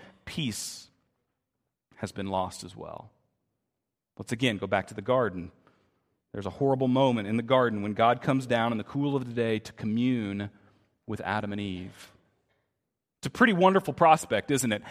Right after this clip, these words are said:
Adam and Eve, the friends of God, walking with him, communing with him at perfect peace with their Creator. Just a beautiful thing. Yet, as it plays out in Genesis three, Adam and Eve,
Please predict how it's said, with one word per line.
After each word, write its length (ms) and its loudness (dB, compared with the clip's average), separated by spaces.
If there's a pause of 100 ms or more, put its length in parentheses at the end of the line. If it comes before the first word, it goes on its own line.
(120)
Adam 260 6
and 80 0
Eve, 240 6
the 80 -2
friends 340 4
of 140 2
God, 300 8
walking 500 6
with 140 -2
him, 300 2
communing 520 4
with 160 2
him 320 4 (220)
at 180 0
perfect 580 2 (340)
peace 520 -2
with 260 -4
their 400 -2 (420)
Creator. 500 -4
Just 220 -14
a 40 -16
beautiful 320 -4
thing. 360 -12 (1700)
Yet, 300 2
as 140 -2
it 100 -10
plays 240 -2
out 160 2
in 60 -4
Genesis 360 -8
three, 360 -2
Adam 240 2
and 100 -4
Eve, 280 -4